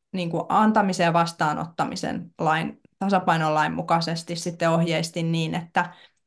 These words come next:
että vanhempi sanoo, että minä annan, sinä otat vastaan. Et, niinku, ja näin, ja, ja, tota, ja sitten toisinpäin. Ja sitten <laughs> tää yksi osallistuja sit sanoi, että et, et, et en mä voi tehdä tota, et, et,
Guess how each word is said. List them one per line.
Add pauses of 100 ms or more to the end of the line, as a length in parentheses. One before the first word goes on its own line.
(140)
että
vanhempi
sanoo,
että
minä
annan,
sinä
otat
vastaan. (800)
Et,
niinku, (460)
ja
näin,
ja,
ja,
tota,
ja
sitten
toisinpäin.
Ja
sitten
<laughs>
tää
yksi
osallistuja
sit
sanoi,
että (600)
et, (340)
et, (260)
et
en
mä
voi (140)
tehdä
tota,
et,
et,